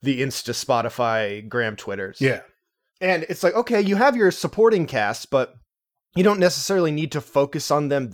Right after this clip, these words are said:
Speaker 1: that much. Like, maybe they could have one or two lines where you're like, "Oh, okay, this character is more than what they seem. They're not one note." But it was a little jarring to me to have, like, each character, like,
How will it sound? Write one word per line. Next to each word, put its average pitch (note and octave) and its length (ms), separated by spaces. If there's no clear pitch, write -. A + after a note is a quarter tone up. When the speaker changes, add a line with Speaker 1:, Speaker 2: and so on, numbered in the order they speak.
Speaker 1:
that C3+ 320
much. A3+ 460
Like, D#3 220
maybe C#3 280
they D#3 140
could E3+ 120
have D3+ 180
one C3 260
or D3 60
two D3+ 200
lines B2 560
where C#3+ 100
you're C3+ 100
like, B2 140
"Oh, B3 180
okay, G#3+ 180
this F3+ 160
character F#3 420
is C#3+ 220
more C#3 400
than A#2 440
what D#3+ 240
they C#3 140
seem. C#3+ 320
They're B2 100
not B2+ 220
one A#2+ 240
note." A#2+ 320
But A#2+ 260
it E3 80
was D3 180
a D3+ 60
little F3 200
jarring C#3+ 360
to C3 120
me C#3 120
to C3 80
have, C3 260
like, A#2 220
each - 580
character, B2 580
like, A2+ 320